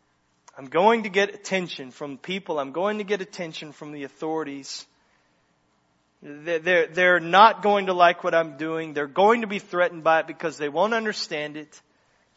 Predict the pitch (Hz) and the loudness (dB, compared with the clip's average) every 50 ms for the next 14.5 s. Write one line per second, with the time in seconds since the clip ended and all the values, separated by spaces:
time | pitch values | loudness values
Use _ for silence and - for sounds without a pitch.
0 | _ _ _ _ _ - - - - _ _ _ - 131 - 185 165 165 170 165 | _ _ _ _ _ -20 -20 -20 -20 _ _ _ -16 -10 -8 -6 2 4 2 2
1 | 165 175 196 233 240 240 240 - 233 214 185 180 185 190 185 190 185 170 - - | 4 2 2 2 2 0 -2 -4 -4 -4 -2 0 2 2 0 0 -4 -10 -10 -10
2 | 160 143 - - - 190 202 220 240 226 196 - - 208 202 190 190 185 165 156 | -10 -12 -10 -4 -2 0 0 0 0 -2 -6 -4 -2 -2 0 0 -2 -4 -4 -2
3 | 156 160 151 - - 156 147 143 135 131 _ _ _ _ - 139 - - _ - | -4 -4 -6 -8 -12 -12 -12 -12 -14 -16 _ _ _ _ -20 -20 -20 -10 _ 4
4 | 165 165 160 - - 147 - - - - - 170 165 160 151 147 143 151 180 202 | 4 4 4 2 -8 -14 -14 -14 -14 -12 -10 -8 -8 -8 -8 -8 -8 -6 -6 -6
5 | 190 190 - - 170 156 156 147 - - 160 147 - - - - - 160 143 135 | -8 -10 -8 -2 0 0 0 -2 -6 -12 -12 -12 -12 -14 -20 -16 -12 -12 -10 -10
6 | 131 131 147 175 202 196 190 202 170 160 147 131 131 127 - - - - - 143 | -10 -8 -8 -8 -8 -8 -8 -10 -8 -8 -8 -8 -8 -8 -12 -16 -20 -18 -18 -18
7 | 131 123 123 143 156 160 143 _ - 143 131 120 113 - - - - _ _ _ | -18 -16 -12 -10 -10 -10 -12 _ -16 -14 -14 -14 -14 -16 -20 -20 -20 _ _ _
8 | _ _ _ _ _ _ _ _ _ _ _ _ _ _ _ _ _ _ _ _ | _ _ _ _ _ _ _ _ _ _ _ _ _ _ _ _ _ _ _ _
9 | _ _ _ _ _ _ _ _ _ _ _ _ _ _ 135 127 131 147 151 160 | _ _ _ _ _ _ _ _ _ _ _ _ _ _ _ _ -20 -16 -10 -10
10 | 170 139 147 147 147 196 190 170 156 - - 123 107 - - _ _ _ _ _ | -10 -10 -12 -4 4 6 8 8 6 4 -8 -14 -14 -16 -20 _ _ _ _ _
11 | _ _ _ _ _ _ _ _ _ _ _ _ _ - - 113 113 127 165 180 | _ _ _ _ _ _ _ _ _ _ _ _ _ -20 -20 -20 _ -12 -12 -10
12 | 170 185 185 165 - 180 170 165 160 151 147 139 131 120 117 117 113 117 120 117 | -10 -10 -10 -8 -8 -6 -8 -8 -8 -12 -12 -12 -14 -14 -14 -14 -14 -14 -14 -6
13 | 131 151 170 202 202 - - - - 180 175 175 175 165 151 - - 160 143 147 | 0 2 2 2 2 -2 -8 -4 -2 0 0 0 -2 -8 -14 -10 -6 -2 -2 -2
14 | 147 - - - 139 135 127 - - | -2 -4 -10 -12 -10 -10 -10 -12 -16